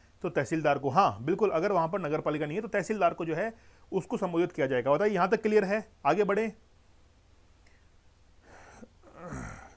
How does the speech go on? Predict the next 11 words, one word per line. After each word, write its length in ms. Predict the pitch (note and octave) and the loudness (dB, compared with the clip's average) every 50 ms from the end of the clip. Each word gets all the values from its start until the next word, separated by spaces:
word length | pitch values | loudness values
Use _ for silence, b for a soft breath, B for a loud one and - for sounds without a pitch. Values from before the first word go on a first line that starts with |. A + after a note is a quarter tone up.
| B B _ _ - - - - - - - - - - - - - _ _ _ _ - - - - - - - - - - - - - | B B _ _ -20 -20 -20 -20 -20 -20 -20 -20 -20 -20 -20 -20 -20 _ _ _ _ -20 -20 -20 -20 -20 -20 -20 -20 -20 -20 -20 -20 -2
कौन 360 | - E3+ F3 G#3 A#3 A3 F3+ - - E4+ | 2 4 4 4 4 0 -2 -6 -10 -12
विघ्न 320 | F3+ C3 D#3+ F3+ A3 G#3 | -4 -2 -2 -2 -2 -4
ऐसा 380 | G#3 - E3+ F3+ - - F#3+ E3+ | -4 -2 -2 -2 0 0 0 0
जग 220 | C#3+ C#3+ E3 E3 | 0 -2 -2 -2
में 220 | F3+ E3+ C#3+ B2 G#2 - - - _ _ _ - - _ _ - - - - - _ _ _ _ _ _ _ - - | -2 -4 -4 -6 -6 -10 -14 -20 _ _ _ -20 -20 _ _ -20 -20 -20 -20 -20 _ _ _ _ _ _ _ -20 -6
जो 100 | B2+ F3 | -6 -6
टिक 260 | E3+ E3+ - A#3 F3+ | -6 -2 -4 -4 -4
सका 300 | - - F3+ E3+ F3 E3 | -4 -6 -2 2 2 2
है 280 | D#3 D3+ C3 A#2 A2 - - - - _ _ _ _ - - _ _ - _ - - _ - - _ _ - - - - _ C3+ | 2 2 -2 -2 -4 -6 -14 -20 -20 _ _ _ _ -20 -20 _ _ -20 _ -20 -20 _ -20 -20 _ _ -20 -20 -20 -20 _ -12
वीर 320 | B2+ D3 E3+ F#3 F#3+ F#3 | -8 -6 -4 -4 -4 -6
के 320 | D3+ - G3 F3 D#3 - | -6 -4 -2 -2 -2 -2